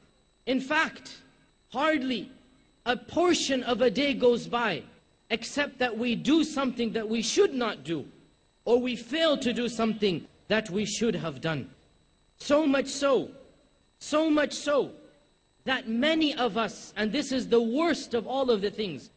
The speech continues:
many of us even fail to register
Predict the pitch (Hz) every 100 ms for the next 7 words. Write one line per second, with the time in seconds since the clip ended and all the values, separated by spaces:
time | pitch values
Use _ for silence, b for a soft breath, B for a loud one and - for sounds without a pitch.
0 | _ - 220 320 330 262 247 202 226 -
1 | - - _ _ _ _ _ _ - 294
2 | 320 214 247 226 - - - 285 285 262
3 | 254 226 220 269 208 247 - 220 180